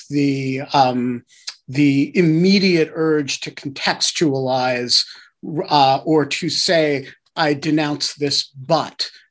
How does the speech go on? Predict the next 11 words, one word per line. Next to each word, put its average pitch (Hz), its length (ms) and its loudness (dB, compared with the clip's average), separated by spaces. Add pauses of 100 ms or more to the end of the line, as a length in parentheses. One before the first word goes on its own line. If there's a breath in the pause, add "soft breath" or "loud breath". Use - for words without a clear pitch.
right? 151 280 4
And 156 220 4
then 156 140 2
the 151 80 4
gravamen 156 640 0
of 135 140 -6
the 151 80 -4
sentence 143 480 -2
follows 143 580 0
the 120 120 -8
but. 107 420 -4